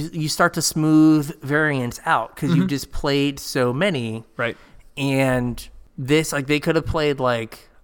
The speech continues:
Speaker 1: the draft and just played, like, a big round robin.
Speaker 2: Yeah.
Speaker 1: That
Speaker 2: Yeah,
Speaker 1: you
Speaker 2: I mean,
Speaker 1: could have
Speaker 2: with
Speaker 1: played
Speaker 2: sixteen
Speaker 1: fi-, you could have
Speaker 2: players.
Speaker 1: played fifteen rounds,
Speaker 2: Yeah.
Speaker 1: played everyone in the room,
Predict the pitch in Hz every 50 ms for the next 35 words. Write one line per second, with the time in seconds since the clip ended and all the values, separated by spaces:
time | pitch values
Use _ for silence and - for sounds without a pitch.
0 | _ _ - 131 123 131 131 117 - 127 127 131 143 120 110 107 113 117 - -
1 | - - - - - _ - - _ _ - _ - 135 131 131 131 139 - -
2 | - 151 151 151 147 143 139 135 - - - 147 139 127 135 147 147 147 139 131
3 | 139 143 143 127 - - 123 147 151 127 107 104 107 104 - - - - 135 131
4 | 120 - - _ - _ _ _ - 147 135 - 151 123 139 143 143 156 143 127
5 | - - 165 151 131 - 143 131 175 160 139 143 165 156 135 135 - 208 180 143
6 | - - - 175 - - - - 220 240 262 233 180 139 - - 156 160 170 -
7 | - - - - 131 117 113 - - - - - - - 135 143 143 143 139 131
8 | 131 131 135 160 170 165 170 175 180 180 185 185 202 214 240 262 226 170 143 135
9 | 143 175 208 208 123